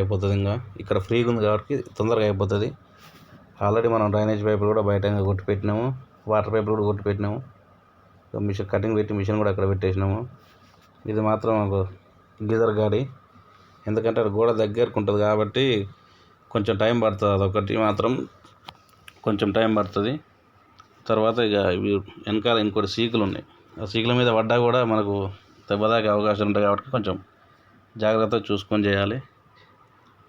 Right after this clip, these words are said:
మరి అవి మాత్రం చూసుకొని చేస్తాం మంచి నీట్గా నిమ్మలంగా. ఎందుకంటే ఇలాంటి కాడ తొందర పడితే ఏమైనా అయినా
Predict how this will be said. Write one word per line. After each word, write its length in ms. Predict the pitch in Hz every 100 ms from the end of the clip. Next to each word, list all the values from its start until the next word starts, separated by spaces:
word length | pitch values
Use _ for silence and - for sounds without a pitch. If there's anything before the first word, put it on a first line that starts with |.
| _
మరి 140 | 113 107
అవి 120 | 110 110
మాత్రం 180 | 104 110 101
చూసుకొని 380 | 107 - 104 101
చేస్తాం 200 | 98 101 101
మంచి 160 | 101 101
నీట్గా 240 | 101 98
నిమ్మలంగా. 440 | 98 101 101 104 120 135 - _ _ 110
ఎందుకంటే 360 | 117 117 123 123
ఇలాంటి 200 | 123 127 120
కాడ 100 | 107
తొందర 220 | 117 120 120 113
పడితే 240 | 110 123 117
ఏమైనా 220 | 110 110
అయినా 120 | 110